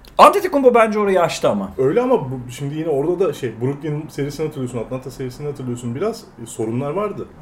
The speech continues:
Speaker 1: Şimdi mesela on dokuzda on yedi faul attı Antetokounmpo son maçta.
Speaker 2: <laughs>
Speaker 1: Biraz Antetokounmpo'nun büyümesini ve, e, şeyi sormak istiyorum aslında burada. Milwaukee'nin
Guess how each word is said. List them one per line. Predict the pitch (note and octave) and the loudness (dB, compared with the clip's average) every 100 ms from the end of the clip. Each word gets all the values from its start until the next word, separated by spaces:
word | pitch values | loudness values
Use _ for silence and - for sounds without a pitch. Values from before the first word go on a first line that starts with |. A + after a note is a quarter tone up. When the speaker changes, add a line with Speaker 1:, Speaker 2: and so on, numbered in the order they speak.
| - - - - | -20 -20 -20 -14
Speaker 1:
Şimdi | - A3 | -4 0
mesela | G#3 G3+ | 2 4
on | F3+ A3 G#3 | 6 4 2
dokuzda | G3 F3+ F3 | 0 2 4
on | F3+ | 4
yedi | F3+ D#3 E3 | 2 -2 0
faul | C#3 C3 G#2+ | 4 6 4
attı | F2+ - | -2 -4
Antetokounmpo | F#2 - - F#2+ - | -6 -8 -14 -14 -14
son | - F#2 E2+ | -10 -10 -8
maçta. | D#2+ B2 - E3+ D#3 C3 | -6 -6 -2 -2 -2 -2
Speaker 2:
<laughs> | F3 | 2
Speaker 1:
Biraz | G#3+ F#3 | 4 4
Antetokounmpo'nun | F3+ G3+ G3+ G3+ G3 F3+ F3 D3 | 2 2 -2 -2 0 0 0 0
büyümesini | D3+ D3+ C#3+ C#3 C3 | 0 0 0 0 2
ve, | C#3+ C#3 - | 2 2 -2
e, | B2+ | -4
şeyi | A#2 C3+ D3 - | -2 -2 -2 -4
sormak | - G2 F2+ | -4 -2 -4
istiyorum | - - F#2 | -8 -6 -6
aslında | F2 - F2+ F2 | -4 -6 -8 -10
burada. | E2 F2 | -8 -2
Milwaukee'nin | A#2 C3 F3 F3+ D3+ D3 | 0 2 2 2 0 0